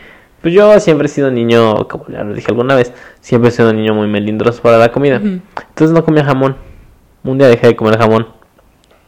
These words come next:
Speaker 1: porque le encontré una cosa blanquita.
Speaker 2: Ajá, como las cositas estas que traen.
Speaker 1: Lo que
Speaker 2: O sea,
Speaker 1: todo traen. O sea,
Speaker 2: sí, exacto,
Speaker 1: de
Speaker 2: todo
Speaker 1: siempre.
Speaker 2: jamón.
Speaker 1: Todo jamón trae.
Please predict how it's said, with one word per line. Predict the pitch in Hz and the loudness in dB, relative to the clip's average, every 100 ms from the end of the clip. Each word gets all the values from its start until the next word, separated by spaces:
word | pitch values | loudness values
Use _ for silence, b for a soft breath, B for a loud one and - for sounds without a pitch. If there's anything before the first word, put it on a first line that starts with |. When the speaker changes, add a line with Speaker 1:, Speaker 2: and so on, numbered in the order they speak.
| _ _ _ _ - - | _ _ _ _ -20 -2
Speaker 1:
porque | 117 104 | 0 4
le | 110 | 2
encontré | 104 104 110 | 2 2 4
una | 113 | 2
cosa | 113 120 117 | 2 2 0
blanquita. | 107 - - 131 151 _ _ - 349 | 0 -6 -6 -6 -6 _ _ -18 -6
Speaker 2:
Ajá, | 190 185 185 180 175 | -4 -2 -4 -6 -10
como | 175 180 | -10 -8
las | 175 170 | -10 -12
cositas | - - _ 214 202 | -18 -20 _ -20 -18
estas | - - | -20 -20
que | - | -20
traen. | - - | -20 -2
Speaker 1:
Lo | 120 - | 0 2
que | |
Speaker 2:
O | 180 | 2
sea, | |
Speaker 1:
todo | 131 120 | 4 4
traen. | 113 107 107 - | 6 4 2 -8
O | - | -12
sea, | - | -2
Speaker 2:
sí, | 226 208 | 2 4
exacto, | 190 196 185 | 4 2 4
Speaker 1:
de | 185 | 4
Speaker 2:
todo | 220 | 6
Speaker 1:
siempre. | 233 208 | 6 6
Speaker 2:
jamón. | - 180 185 180 B B _ | 4 2 0 -2 B B _
Speaker 1:
Todo | 131 | 0
jamón | 104 104 107 107 | 2 0 2 2
trae. | 104 101 | 2 0